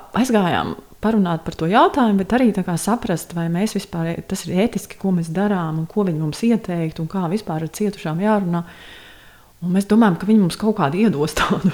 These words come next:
<laughs> atbalstu, vai mēs varbūt kaut kādi partneri kaut kādā veidā būsim. Un viņi vienkārši bija laimīgi, ka kāds par to runās.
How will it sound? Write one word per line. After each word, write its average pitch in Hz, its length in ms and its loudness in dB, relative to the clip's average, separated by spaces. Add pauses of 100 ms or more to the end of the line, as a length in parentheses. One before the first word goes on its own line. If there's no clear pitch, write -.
(100)
<laughs> 220 160 0
atbalstu, 180 600 4
vai 175 120 0
mēs 175 160 -2
varbūt 170 240 -2
kaut 151 140 -2
kādi - 160 -6
partneri 214 440 2
kaut 180 160 -4
kādā 180 240 -2
veidā 196 260 0
būsim. 185 360 -4 (760)
Un 208 100 2
viņi 254 240 8
vienkārši 220 380 6
bija 165 160 0
laimīgi, 180 280 0
ka - 140 -6
kāds 175 160 -4
par - 100 -12
to 170 160 -4
runās. 170 520 -2